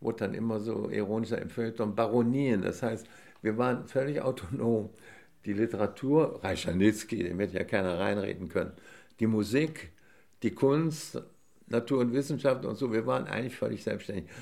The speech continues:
Und der Feuilleton-Chef, der koordinierte das nur, der hat doch nichts zu sagen. Abdecken muss es der Herausgeber. Und, äh, auch das war eben dasselbe Prinzip,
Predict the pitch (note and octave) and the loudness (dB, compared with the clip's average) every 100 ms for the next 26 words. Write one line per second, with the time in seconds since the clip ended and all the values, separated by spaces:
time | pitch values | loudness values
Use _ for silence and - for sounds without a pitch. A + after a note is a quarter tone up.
0 | A#2 - F#2 G2+ A#2 A#2+ G#2 G2 F#2 - | -12 -4 -2 0 0 0 0 -4 -4 0
1 | G#2 C3 - G#2 - A#2 G2+ F#2+ F#2 A#2 | 2 2 0 -4 -2 -2 0 0 2 2
2 | B2+ C3 B2 - A2 G#2 - G#2 F#2+ - | 2 0 0 0 -2 -2 -2 -4 -4 -8
3 | - G2+ - F#2 A2+ C#3 - - - - | -8 -6 -4 -2 -4 -6 -12 -20 -20 -20
4 | - - B2 - C#3+ C#3+ C3 A#2+ B2 G#2+ | -16 -4 -4 0 0 2 2 2 0 -4
5 | - G2 G2 G2 A#2 A#2 - C#3+ D3+ C#3+ | -2 0 2 2 2 0 -2 0 0 -2
6 | D3 - B2 B2+ - - B2 B2 G#2+ - | -6 -18 -16 -16 -6 0 2 0 -2 -6
7 | - - - - C3+ D3+ D#3 E3 D#3 C#3 | -6 -6 -4 -2 -2 0 0 2 2 2
8 | - F3 E3+ E3 D3 B2+ D3 D#3+ | 2 2 2 0 -2 0 0 0